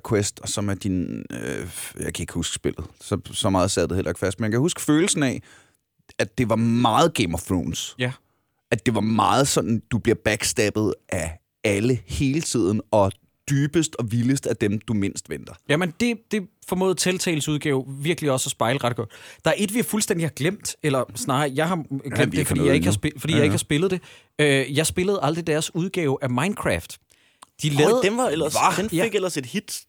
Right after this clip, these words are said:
Speaker 2: Ja,
Speaker 3: Altså
Speaker 2: de lavede
Speaker 1: Et, et
Speaker 2: en sto-,
Speaker 1: Telltale
Speaker 2: de lavede en
Speaker 1: Minecraft?
Speaker 2: Telltale Story Mode udgave af Minecraft.
Speaker 3: I to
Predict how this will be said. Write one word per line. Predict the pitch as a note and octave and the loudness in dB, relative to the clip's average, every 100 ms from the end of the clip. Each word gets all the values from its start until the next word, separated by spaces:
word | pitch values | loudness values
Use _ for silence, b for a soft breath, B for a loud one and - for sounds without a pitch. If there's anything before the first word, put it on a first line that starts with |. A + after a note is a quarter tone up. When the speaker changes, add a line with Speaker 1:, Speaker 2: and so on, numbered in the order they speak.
| _ - | _ -4
Speaker 2:
Ja, | |
Speaker 3:
Altså | D3 D#3 C#3+ C3+ - - | 0 0 -2 -12 -8 -2
Speaker 2:
de | |
lavede | F3 E3+ A3+ A#3+ | 2 6 4 4
Speaker 1:
Et, | |
et | B2+ | 0
Speaker 2:
en | F3 | 2
sto-, | D#3 F3 | 4 4
Speaker 1:
Telltale | A#3 G3+ A3+ F3+ | 4 2 0 0
Speaker 2:
de | F#3+ | 0
lavede | E3 F#3+ A3+ | 2 4 4
en | A#3 | 2
Speaker 1:
Minecraft? | G3 - C#4 | 0 0 0
Speaker 2:
Telltale | G#3 A3+ - G3 | 0 0 -2 0
Story | D#3 - E3 F#3+ | 0 0 2 4
Mode | F#3+ D3 - | 4 2 2
udgave | F3 F3+ F3+ D3+ D3 | -2 0 0 0 0
af | |
Minecraft. | B2+ B2 D3+ - C#3 G#2 - B | 0 2 0 0 0 0 -6 B
Speaker 3:
I | |
to | B | B